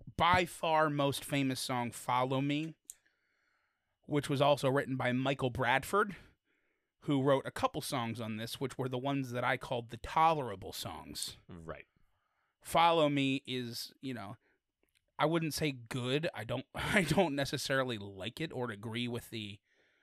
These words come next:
Speaker 1: message of
Speaker 2: But
Speaker 1: the
Speaker 2: it's a
Speaker 1: song.
Speaker 2: solid pop tune.
Speaker 1: Yeah, definitely. Uh, so all throughout, uh, he was doing this thing where he would have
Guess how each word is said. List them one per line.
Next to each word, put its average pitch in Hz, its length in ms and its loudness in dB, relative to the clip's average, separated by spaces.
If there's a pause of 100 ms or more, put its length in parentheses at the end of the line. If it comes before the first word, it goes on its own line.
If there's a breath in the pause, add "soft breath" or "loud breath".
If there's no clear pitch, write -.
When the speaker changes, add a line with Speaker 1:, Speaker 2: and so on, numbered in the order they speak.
(160 loud breath)
Speaker 1:
message 147 580 0
of 190 160 6
Speaker 2:
But 196 60 0
Speaker 1:
the - 40 2
Speaker 2:
it's - 120 0
a 202 80 6
Speaker 1:
song. 202 140 6
Speaker 2:
solid 170 500 2
pop - 280 -2 (100)
tune. 90 360 -8 (720)
Speaker 1:
Yeah, 175 220 2 (160)
definitely. 98 440 -2 (640 loud breath)
Uh, 131 300 -2
so 185 400 0
all 233 220 6
throughout, 120 600 0 (160)
uh, 113 140 -4
he 127 180 0
was 123 240 -4
doing 139 500 2
this 117 440 -4 (760)
thing 131 540 -2
where 110 120 -10
he - 140 -12
would 127 140 -8
have 123 380 -6